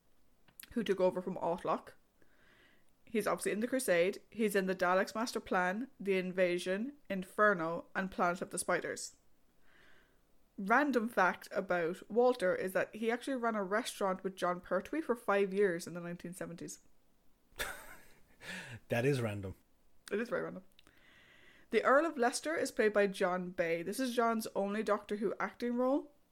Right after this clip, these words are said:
Speaker 1: Oddly enough, though, a few years before The Crusade, he was in the T V series Richard the Lionheart,
Speaker 2: <laughs>
Speaker 1: where he played a variety of roles. John passed away in nineteen eighty-two.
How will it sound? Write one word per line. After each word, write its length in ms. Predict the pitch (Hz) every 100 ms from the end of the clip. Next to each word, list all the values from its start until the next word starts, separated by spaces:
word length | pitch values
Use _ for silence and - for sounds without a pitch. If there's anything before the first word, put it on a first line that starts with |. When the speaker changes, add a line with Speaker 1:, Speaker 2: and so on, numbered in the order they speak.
| _ - _ -
Speaker 1:
Oddly 320 | 240 302 262
enough, 340 | 247 247 262 -
though, 280 | 175 156 160
a 60 |
few 240 | - 233 233
years 180 | 226 233
before 420 | 202 208 214 214
The 120 | 208
Crusade, 640 | 208 196 190 202 170 170 - - - _ -
he 200 | - 233
was 220 | 240 240 233
in 160 | 240
the 80 | 220
T 200 | 208 202
V 180 | 214 247
series 500 | - 180 170 175 185 -
Richard 380 | 190 202 202 185
the 80 | 175
Lionheart, 500 | 208 190 202 139 - - - - -
Speaker 2:
<laughs> 300 | 135 - 147
Speaker 1:
where 240 | 247 220
he 160 | 254 226
played 360 | - 208 190 185
a 80 |
variety 560 | 190 196 190 185 185 180
of 140 | 170
roles. 460 | 170 160 - - - _ _ - - - - - _ _
John 240 | - 214 226
passed 260 | 214 240
away 360 | 202 175 175 -
in 160 | 180 170
nineteen 360 | 170 180 175
eighty-two. 520 | - 180 208 - -